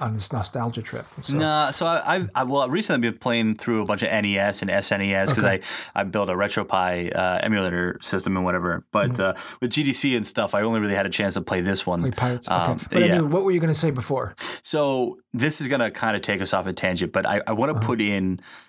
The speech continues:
Speaker 2: a big recommendation right now for you, for anyone listening who
Speaker 1: Uh-huh.
Speaker 2: likes these types of games. Have you ever heard of the game called Star Traders R P G?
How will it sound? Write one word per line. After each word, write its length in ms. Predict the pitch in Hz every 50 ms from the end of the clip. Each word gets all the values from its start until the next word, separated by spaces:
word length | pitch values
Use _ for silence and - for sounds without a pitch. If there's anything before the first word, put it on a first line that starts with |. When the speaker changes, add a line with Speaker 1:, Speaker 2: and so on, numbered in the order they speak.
| _ _ _ _ _ - 101
Speaker 2:
a 200 | 101 98 95 92 - _ _ _ _ -
big 180 | 135 131 113
recommendation 680 | 120 117 107 - - 101 98 92 95 95 90 - - 92
right 180 | 90 87 87 -
now 360 | - 95 90 87 85 87 87
for 200 | - - - 104
you, 380 | 98 101 117 135 139 143 143 139
for 180 | 139 - 95
anyone 380 | 98 107 110 120 117 113 107 104
listening 320 | 104 101 - 107 101 98
who 120 | 85 104 92
Speaker 1:
Uh-huh. 80 | 87
Speaker 2:
likes 220 | 90 92 95 - -
these 180 | - 101 92 -
types 280 | - 104 95 92 -
of 80 | 82 85
games. 480 | 90 90 90 95 107 123 123 - - - - - - - - - - - - - - - - _
Have 180 | - 113 110 117
you 80 | 127
ever 220 | 123 139 151 180 170
heard 200 | 156 170 160 147
of 60 | 131
the 80 | 127 113
game 320 | 120 117 120 120 117 113
called 340 | - - 110 101 101 92 -
Star 380 | - - - 117 117 131 127
Traders 420 | 123 - - 120 110 104 104 92 110
R 140 | 104 98 92
P 120 | - 95
G? 300 | 87 - 85 67 - -